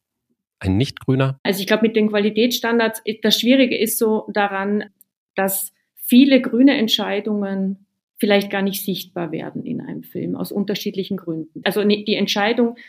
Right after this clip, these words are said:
Speaker 2: nicht in Südamerika zu drehen, weil ich es auch genauso gut in einem Studio hier oder in einem bayerischen Wald drehen kann, die wird in dem Moment, wo sie so gefällt wird, nicht sichtbar in dem Film.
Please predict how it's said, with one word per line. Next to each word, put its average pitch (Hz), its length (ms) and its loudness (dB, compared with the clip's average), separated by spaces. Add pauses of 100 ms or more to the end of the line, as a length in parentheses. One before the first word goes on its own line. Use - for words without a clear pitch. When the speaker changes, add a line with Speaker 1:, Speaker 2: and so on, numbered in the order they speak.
(160)
Speaker 2:
nicht 247 240 6
in 277 100 10
Südamerika 214 800 0
zu 196 140 -16
drehen, 180 600 -4
weil 180 200 0
ich - 120 -4
es 190 180 -6
auch 190 140 -10
genauso 202 440 -4
gut 196 320 -10 (440)
in 202 160 2
einem 196 100 2
Studio 226 440 0
hier 208 360 2
oder - 220 -2
in 190 120 0
einem 185 420 -4
bayerischen 190 420 -2
Wald 180 260 -2
drehen 214 220 0
kann, 202 320 -8 (840)
die 208 140 4
wird 247 180 6
in 220 100 4
dem 220 140 8
Moment, 240 340 6
wo 214 120 2
sie 220 120 0
so 220 220 2
gefällt 226 540 2
wird, 208 200 0
nicht 214 240 0
sichtbar - 420 -4
in 175 120 -4
dem 175 160 -4
Film. - 420 -10